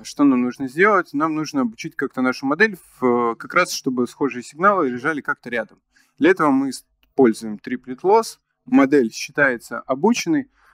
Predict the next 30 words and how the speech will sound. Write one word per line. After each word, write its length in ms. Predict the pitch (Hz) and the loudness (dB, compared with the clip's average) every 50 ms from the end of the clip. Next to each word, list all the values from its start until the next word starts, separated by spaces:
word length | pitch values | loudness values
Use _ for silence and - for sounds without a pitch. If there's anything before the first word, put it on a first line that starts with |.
| _ _ | _ _
когда 380 | - 135 127 135 139 156 147 135 | -8 -6 -2 2 4 4 6 6
у 80 | 131 | 4
нас 380 | 127 127 123 117 - - - _ _ _ _ - | 2 2 0 -2 -4 -8 -14 _ _ _ _ 2
негативные 720 | 147 147 160 156 143 160 - - 185 175 156 143 135 123 | 6 6 6 6 6 2 -2 0 -2 0 0 2 0 0
примеры 540 | - - 127 143 165 208 233 220 170 127 113 _ _ _ _ _ _ - | -2 -4 -6 -4 0 2 2 2 0 -2 -6 _ _ _ _ _ _ 0
находятся 640 | 127 139 139 - 185 170 143 139 123 - - 135 117 | 0 0 2 4 4 4 4 2 -6 -8 -8 -12 -8
дальше, 540 | 117 120 160 185 208 214 - - - 127 | -2 0 0 2 0 -2 -6 -6 -6 -6
чем 580 | 113 _ - - 147 147 143 139 131 127 120 - _ _ _ _ _ _ | -6 _ -8 -2 2 2 4 4 2 0 -2 -4 _ _ _ _ _ _
позитивные. 920 | - 143 - - 139 131 - - 214 240 220 214 196 160 139 127 117 110 - _ - | 4 4 4 4 0 -6 0 2 2 2 2 2 2 2 2 0 -4 -8 -14 _ -8
Меряем 420 | 135 147 160 165 147 139 123 120 127 | -2 2 2 4 4 2 0 0 -2
расстояние 540 | 123 127 - - - 156 156 147 139 139 | -2 -4 -4 -4 -4 -2 -2 -2 -2 -2
до 140 | 127 123 151 | -2 -2 0
позитив 440 | - 226 247 233 208 - - 170 - | 2 2 2 2 0 -4 -6 -8 -6
примера, 420 | - 160 151 151 151 147 139 127 | -4 -4 -2 -2 0 0 0 0
берем 280 | 120 131 127 143 170 151 | -2 -2 -4 -4 -4 -4
какой-то 320 | - 143 - 143 123 135 | -6 -8 -10 -10 -8 -8
запас, 460 | 120 135 156 - 233 254 247 - - _ _ _ _ _ _ | -10 -8 -4 0 2 2 2 0 -6 _ _ _ _ _ _
и 120 | - 170 170 | 0 2 4
вот 260 | 160 156 135 - - | 4 4 2 -2 -8
дальше 460 | 147 127 147 165 151 131 - - 139 | -4 0 2 2 2 2 0 -6 -6
вот 560 | 131 131 127 131 131 135 135 131 139 147 - 165 | -6 -6 -8 -10 -14 -12 -4 0 0 2 4 4
этого, 460 | 151 120 131 127 131 131 127 131 - _ | 2 2 0 0 0 0 0 -2 -8 _
вот 160 | 127 131 127 | -6 -2 0
этого 220 | 139 127 139 139 | 0 0 0 -2
участка, 480 | 135 147 143 - 220 226 - - - 123 | -2 -2 0 0 0 0 0 -4 -10 -2
да, 220 | 123 143 151 139 | 0 0 0 0
желтым 320 | - 139 123 - - 120 - | 0 -4 -4 -4 -6 -10 -8
цветом 260 | - 131 - 127 123 | -8 -6 -2 -2 -2
здесь 220 | 117 123 117 - | -2 -2 -6 -6
обозначено, 560 | 120 120 123 110 131 131 120 - - 123 113 | -4 -4 -2 0 0 -2 -2 -2 -8 -10 -10